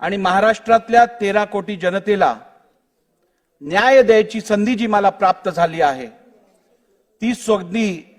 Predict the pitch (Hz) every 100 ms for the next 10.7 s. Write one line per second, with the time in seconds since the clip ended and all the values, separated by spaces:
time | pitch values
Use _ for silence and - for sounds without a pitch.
0 | _ _ _ _ _ _ _ _ _ _
1 | _ _ _ _ _ 143 233 214 240 220
2 | - 220 202 196 190 185 - 190 196 185
3 | 185 156 - _ _ _ 190 185 202 196
4 | 180 190 208 233 233 160 113 - _ _
5 | _ _ _ _ _ _ _ _ _ 139
6 | 170 208 240 - 233 214 214 202 180 226
7 | 226 202 202 160 185 185 202 196 196 170
8 | - - - 147 196 214 196 196 185 165
9 | 143 - - _ _ _ _ 160 170 220
10 | - 196 196 240 254 196 233